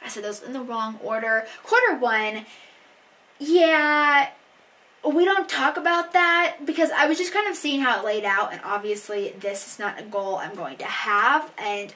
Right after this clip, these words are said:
I didn't start working on this until, uh, Feb-, like, the end of February. I started putting together this twenty twenty-three goals page.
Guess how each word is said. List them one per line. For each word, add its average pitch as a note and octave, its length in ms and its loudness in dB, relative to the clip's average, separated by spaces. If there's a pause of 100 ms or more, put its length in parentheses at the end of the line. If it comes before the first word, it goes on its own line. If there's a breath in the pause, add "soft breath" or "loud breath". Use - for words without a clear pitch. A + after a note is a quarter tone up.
I A#3 100 -2
didn't C#4 180 -4
start - 300 0
working G#3+ 260 -6
on G#3 140 -6
this G#3 280 -8
until, G#3 720 -4 (280 loud breath)
uh, G3 200 0 (120)
Feb-, G3 220 -4
like, A3 160 -4
the A3 140 -12
end G#3+ 120 -8
of G#3 80 -8
February. B3 560 -2
I B3+ 140 -2
started B3+ 300 -2
putting C4 220 -6
together C4 360 -2
this B3 320 -4 (240)
twenty A#3+ 220 -6
twenty-three A#3+ 380 -8
goals G#3 400 -4
page. C#4 440 -4